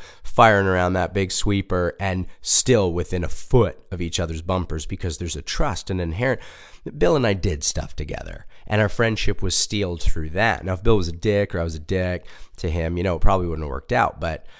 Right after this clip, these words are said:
you know, we, we, we steeled that through action, which I really love. Bill,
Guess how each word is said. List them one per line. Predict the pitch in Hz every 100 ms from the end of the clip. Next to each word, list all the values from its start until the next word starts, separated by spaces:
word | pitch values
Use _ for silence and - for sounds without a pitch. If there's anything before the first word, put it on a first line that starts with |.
| - - -
you | 101 95
know, | 82
we, | 82 95
we, | 110 110
we | 113
steeled | 110 - 143 123 104
that | 92 95 -
through | - 90 -
action, | - - - - - - -
which | - 101
I |
really | 92 87
love. | 80 82 65 - - -
Bill, | 208 208 104 127 127